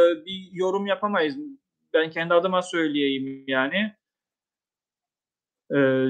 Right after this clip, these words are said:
çünkü şeylerimizi bilmemiz lazım. Hani rakiplerimiz ne yaptı? Ben kendi branşım için de çok bir yorum yapamıyorum. Yani mülakata çağrılabilecek dört kişi arasına, e, girebilir miyim,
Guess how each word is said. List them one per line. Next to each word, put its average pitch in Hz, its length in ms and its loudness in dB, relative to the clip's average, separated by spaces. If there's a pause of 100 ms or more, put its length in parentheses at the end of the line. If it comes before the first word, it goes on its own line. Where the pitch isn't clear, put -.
(140)
çünkü 185 500 6
şeylerimizi 180 680 10
bilmemiz 185 600 8
lazım. 120 380 8
Hani 120 280 6
rakiplerimiz 165 680 6
ne 180 80 6
yaptı? 175 360 4
Ben 135 140 6
kendi 156 300 4
branşım 160 380 6
için 170 260 2
de 135 120 8
çok 139 260 -4
bir 131 60 -2
yorum 127 300 8
yapamıyorum. 123 580 6
Yani 127 380 6 (240)
mülakata 139 500 8
çağrılabilecek 147 840 8
dört 160 240 10
kişi 160 400 6
arasına, 147 680 6 (240)
e, 139 60 10 (400)
girebilir 143 580 8
miyim, 160 540 4